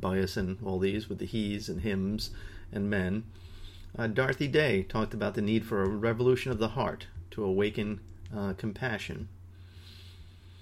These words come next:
Thich Nhat Hanh talks a lot about interbeing or interdependence. Um,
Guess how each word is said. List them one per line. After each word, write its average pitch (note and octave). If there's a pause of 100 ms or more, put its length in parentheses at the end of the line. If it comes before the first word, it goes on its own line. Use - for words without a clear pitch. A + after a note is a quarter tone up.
(240)
Thich E3
Nhat D#3+
Hanh D3
talks C3
a A#2+
lot D3
about G#2+
interbeing G#2
or A2
interdependence. G2+ (760)
Um, D#2+